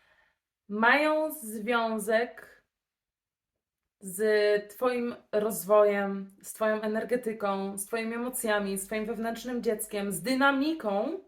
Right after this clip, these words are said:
relacji damsko-męskich.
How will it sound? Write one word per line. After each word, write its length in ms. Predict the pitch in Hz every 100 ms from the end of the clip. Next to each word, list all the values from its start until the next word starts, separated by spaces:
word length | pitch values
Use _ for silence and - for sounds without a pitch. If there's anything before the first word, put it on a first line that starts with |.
| _ _ _ _ -
relacji 600 | 214 226 233 - - 240
damsko-męskich. 1200 | 214 214 214 226 214 208 202 - 185 185 185